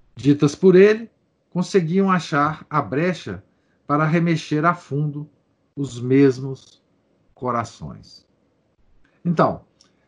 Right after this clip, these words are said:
o padre Vianney, ele não falava coisas, é, novas, né?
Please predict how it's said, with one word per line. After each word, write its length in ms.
o 100
padre 280
Vianney, 560
ele 180
não 140
falava 760
coisas, 720
é, 540
novas, 800
né? 280